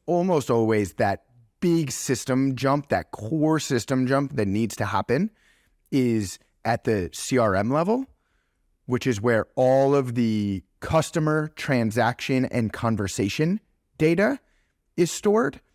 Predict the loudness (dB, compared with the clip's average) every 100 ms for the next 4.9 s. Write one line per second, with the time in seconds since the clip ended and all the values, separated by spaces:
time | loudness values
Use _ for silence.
0 | _ _ _ 0 2 2 0 -4 -4 2
1 | 4 2 0 -2 -2 -2 -4 -6 -4 0
2 | 2 2 0 -2 -2 -2 -2 0 -2 -2
3 | -4 _ _ -4 -2 0 0 0 2 0
4 | -2 -8 -2 -2 -2 -4 -2 -2